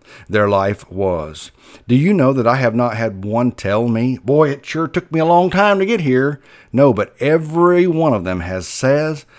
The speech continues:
"I cannot believe my life went by that fast. It just turned around and I'm an older person now, or I'm a grandpa, or I'm at the end of my life." Life went by so fast. Let me just tell you,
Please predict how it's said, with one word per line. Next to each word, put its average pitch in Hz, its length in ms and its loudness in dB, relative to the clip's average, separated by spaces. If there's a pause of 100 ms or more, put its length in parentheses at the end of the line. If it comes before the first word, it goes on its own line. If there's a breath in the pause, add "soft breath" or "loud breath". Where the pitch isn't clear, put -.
(120 soft breath)
"I 92 120 -6
cannot 143 500 -4
believe 110 380 -4
my 90 160 -4
life 95 420 -4
went 90 160 -10
by 90 440 -4
that 101 380 -4 (380 soft breath)
fast. 80 800 -8 (340 soft breath)
It 92 120 -10
just 110 260 -4
turned 135 300 -2
around 101 400 -2
and 95 100 -6
I'm 95 140 -6
an 101 100 -4
older 113 220 -4
person 113 420 -6
now, 78 300 -10
or 87 140 -8
I'm 92 100 -8
a 107 60 -10
grandpa, 110 640 -6 (360 loud breath)
or 113 160 0
I'm 117 180 2
at 123 120 -2
the 123 140 0
end 131 160 4
of 123 60 0
my 127 140 2
life." 104 440 -6
Life 120 500 -4
went 92 220 -8
by 117 340 -2
so 127 320 -4
fast. 120 460 -6
Let 143 180 2
me 151 100 -2
just 127 300 -6
tell 135 180 -4
you, 104 280 -6